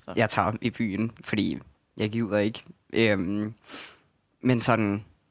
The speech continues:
Speaker 2: der er noget, der hedder Volume Village, for eksempel,
Speaker 1: Mm.
Speaker 2: som er...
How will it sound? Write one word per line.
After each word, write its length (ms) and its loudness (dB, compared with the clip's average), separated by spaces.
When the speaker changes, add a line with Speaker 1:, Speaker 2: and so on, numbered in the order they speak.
Speaker 2:
der 60 6
er 40 6
noget, 180 4
der 80 6
hedder 320 4
Volume 400 2
Village, 500 2
for 140 0
eksempel, 500 2
Speaker 1:
Mm. 160 -8
Speaker 2:
som 320 4
er... 320 6